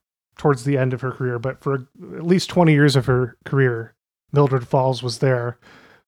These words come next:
We also have Linton Mitchell on organ and Tom Bryant on bass. I really love the combination of the piano and the organ on this record i-, in that gospel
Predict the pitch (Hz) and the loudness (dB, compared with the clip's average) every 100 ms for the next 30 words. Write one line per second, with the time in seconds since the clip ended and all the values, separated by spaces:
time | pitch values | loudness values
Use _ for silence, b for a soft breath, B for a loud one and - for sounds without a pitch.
0 | _ - 170 170 175 151 165 135 180 247 | _ 2 2 6 4 4 2 2 4 4
1 | 233 214 202 170 170 160 - 175 180 - | 2 0 -2 -4 0 0 2 -2 -2 -2
2 | 139 139 151 135 143 147 143 B B _ | -2 -2 -2 0 0 0 -2 B B _
3 | - 117 - - 147 151 156 151 - 123 | -10 -10 -12 -4 -2 0 0 -2 -8 -2
4 | 143 151 131 - - 139 135 131 - 107 | 2 2 0 -8 -8 -4 -4 -6 -10 -2
5 | 143 147 113 - - - b b b b | 0 0 -2 -12 -14 -16 b b b b
6 | 151 165 220 175 165 165 143 135 139 127 | 2 6 6 6 6 6 4 0 0 0
7 | - 147 135 135 135 - 135 120 127 127 | 2 2 4 0 -2 -4 -8 -8 -10 -10
8 | 127 - 139 131 131 123 - 131 123 - | -12 -6 -4 -2 -4 -6 -6 -6 -6 -4
9 | 139 135 131 117 113 - _ _ _ _ | -4 -2 -4 -6 -12 -18 _ _ _ _
10 | _ _ - 127 123 117 - 120 123 - | _ _ -6 -2 -2 -4 -8 -8 -6 -6
11 | 127 127 131 120 117 - _ _ _ _ | -8 -8 -10 -12 -16 -20 _ _ _ _
12 | _ _ - 151 - 143 131 120 135 139 | _ _ -8 -6 -6 -6 -4 -4 -4 -6
13 | 127 - - 127 120 _ | -4 -8 -6 -8 -8 _